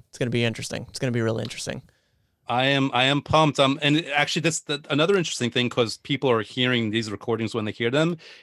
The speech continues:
Speaker 2: Um, I'm not sure your turnaround time. I'm gonna try to get you guys out quick, but it'll be interesting to hear when they hear this versus, versus the other one. But yeah, ours, like, we're recording this on a Saturday, and we're gonna be doing ours in twenty-four hours time, which I'm very, very excited for.
Speaker 1: Then yours will come out on Tuesday.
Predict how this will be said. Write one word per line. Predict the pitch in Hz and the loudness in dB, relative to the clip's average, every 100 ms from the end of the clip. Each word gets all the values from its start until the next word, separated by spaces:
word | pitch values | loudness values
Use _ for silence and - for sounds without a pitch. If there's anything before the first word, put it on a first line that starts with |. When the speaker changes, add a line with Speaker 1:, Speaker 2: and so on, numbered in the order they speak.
| _ - | _ 2
Speaker 2:
Um, | 120 120 139 | 4 4 2
I'm | 135 | 2
not | 147 | 2
sure | - 147 | 2 2
your | 131 | 2
turnaround | - 143 131 110 98 | 0 2 2 0 0
time. | 104 101 | -2 -2
I'm | 110 | 0
gonna | 117 | 0
try | - 117 | 2 2
to | 110 | 2
get | 117 | -2
you | 113 | 0
guys | 117 110 | 0 2
out | 113 104 | 2 0
quick, | - 143 156 | 0 -2 0
but | 120 | -2
it'll | 110 | 0
be | 123 143 | 0 0
interesting | 147 - 139 | 0 -4 -4
to | 131 | -4
hear | 156 151 127 113 - - _ _ _ | 0 2 4 2 -4 -20 _ _ _
when | 117 131 | -2 2
they | 139 | 4
hear | 123 147 | 4 4
this | 123 139 - | 4 2 2
versus, | 135 123 120 110 101 - | 0 0 -2 -4 -8 -8
versus | 127 110 101 | -8 -8 -6
the | 107 | 0
other | 127 123 | 0 0
one. | 101 101 101 | -2 -4 0
But | 107 104 | 0 0
yeah, | 123 120 104 - - 131 | 0 2 2 -4 -4 2
ours, | 139 139 143 | 2 2 2
like, | 131 123 | 2 2
we're | 151 | 2
recording | 160 - 156 151 | 0 4 4 4
this | 151 147 | 2 2
on | 147 | 0
a | |
Saturday, | 139 147 147 156 175 160 | 2 2 2 2 0 0
and | 123 113 - _ _ | 0 -2 -6 _ _
we're | 127 | 0
gonna | 123 | 2
be | 123 | 2
doing | 123 120 | 2 4
ours | 117 104 | 4 2
in | 107 | 0
twenty-four | - 110 113 104 | -2 -2 0 0
hours | 98 98 | 0 -2
time, | - 107 92 | -2 -2 -2
which | 92 | -6
I'm | 101 95 | -6 -6
very, | 92 107 104 98 | -2 2 2 0
very | 95 90 | -4 -6
excited | - 90 90 | -8 -10 -12
for. | - 90 90 _ _ - | -16 -16 -16 _ _ -4
Speaker 1:
Then | 123 127 | 0 2
yours | 123 135 143 131 | 4 4 2 0
will | 120 | -4
come | 127 | 0
out | 120 110 | 2 2
on | 101 | 0
Tuesday. | - 113 95 87 104 | -4 -6 -4 -2 -4